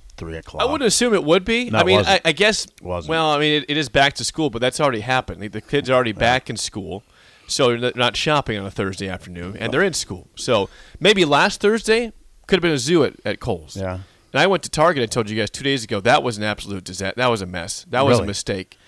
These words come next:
Speaker 2: I
Speaker 1: Really?
Speaker 2: went, I went to Target to get Terrell Farley some items for his birthday, uh, Mountain Dew, some jerky,
Speaker 1: Yeah.
Speaker 2: and a, a bag of candy.
Speaker 1: Right across the street?
Speaker 2: Yes,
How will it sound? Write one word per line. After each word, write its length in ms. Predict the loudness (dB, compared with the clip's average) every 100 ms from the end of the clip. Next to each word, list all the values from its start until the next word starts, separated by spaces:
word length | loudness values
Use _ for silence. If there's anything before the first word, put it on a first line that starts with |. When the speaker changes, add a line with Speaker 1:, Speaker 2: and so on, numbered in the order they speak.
| _ _ _
Speaker 2:
I 100 | -2
Speaker 1:
Really? 120 | 0 2
Speaker 2:
went, 260 | 2 0 0
I 60 |
went 200 | 2 2
to 60 | -2
Target 440 | 0 2 2 -2 -6
to 80 |
get 160 | -4 -4
Terrell 260 | 0 0 0
Farley 520 | 2 2 2 -2 -4
some 220 | -8 -6 -4
items 320 | -4 -4 -6
for 140 | -8
his 100 | -8
birthday, 600 | -4 -4 -4 -6 -4 -6
uh, 40 | -8 -12
Mountain 380 | -6 -4 -4 -4
Dew, 380 | -2 -2 -4 -8 _ _
some 160 | -12 -8
jerky, 520 | -2 -2 -2 -6 -6 -10 -10
Speaker 1:
Yeah. 220 | -8 -4
Speaker 2:
and 160 | -4 -2
a, 120 | -4 -4
a 40 |
bag 240 | -2 0 -2
of 60 |
candy. 320 | -4 -4 2
Speaker 1:
Right 140 | 4 4
across 240 | 4 2
the 80 | 2
street? 340 | -4 -2 -2 0
Speaker 2:
Yes, 500 | 2 2 2 -4